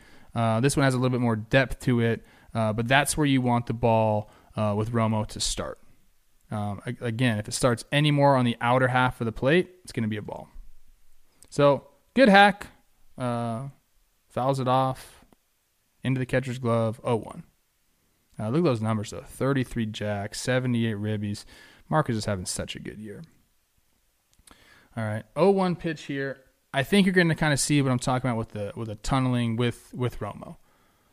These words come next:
Um, this one, he kinda just yanks right away. I'll, I'll stop it for you, right? See, that one comes out completely on the other side of the plate.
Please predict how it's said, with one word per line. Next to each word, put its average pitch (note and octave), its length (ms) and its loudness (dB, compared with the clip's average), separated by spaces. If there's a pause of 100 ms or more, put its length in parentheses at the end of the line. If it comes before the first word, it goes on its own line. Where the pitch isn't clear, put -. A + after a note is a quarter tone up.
(480)
Um, G2+ 440 -6
this C#3 200 -2
one, C3+ 260 0
he A#2+ 120 -2
kinda A#2+ 300 -2
just A2 240 -6 (280)
yanks A#2 540 -6
right G#2 240 -4
away. F#2+ 380 -14 (200)
I'll, - 220 -18
I'll A2 80 -12
stop - 340 -10
it - 60 -18
for - 160 -14
you, - 140 -14
right? A#2+ 240 -10 (1500)
See, C3 160 -6
that C#3+ 260 4
one C3 300 -2 (120)
comes A2+ 340 -2
out G2+ 340 -4 (640)
completely B2+ 840 0
on A#2 160 0
the A2+ 120 -2
other C3 200 2
side C3 300 2
of B2 40 -2
the A#2+ 80 -2
plate. D#3+ 360 0